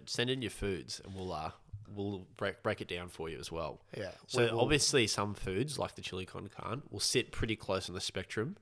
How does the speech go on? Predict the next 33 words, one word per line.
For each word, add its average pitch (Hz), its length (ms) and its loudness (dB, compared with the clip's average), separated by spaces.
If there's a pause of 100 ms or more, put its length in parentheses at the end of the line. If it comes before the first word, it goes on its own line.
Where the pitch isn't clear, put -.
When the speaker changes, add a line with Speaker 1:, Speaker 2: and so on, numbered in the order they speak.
(100)
Speaker 1:
They 104 80 0
won't 110 180 4
just 113 160 -4
be 104 80 -2
straight 98 340 4
out 90 140 -2
like 95 140 -6
a - 20 -2
hamburger 101 560 0 (100)
or 98 140 0
a - 20 -2
burrito 92 580 -4 (180)
or 90 60 -2
a - 20 -14
kebab 98 440 0 (640)
that 92 120 -2
are 92 80 -2
all 92 80 -2
sandwiches. 98 640 -2 (720)
Chili 143 200 4
con 117 200 0
carne, 110 320 4
if 135 140 0
you - 60 -4
get 110 180 2
rid 101 80 0
of 92 60 0
the 90 80 -6
bread, 110 300 0
it's - 180 -2
just - 220 -6
a - 20 -8
s-, - 220 -2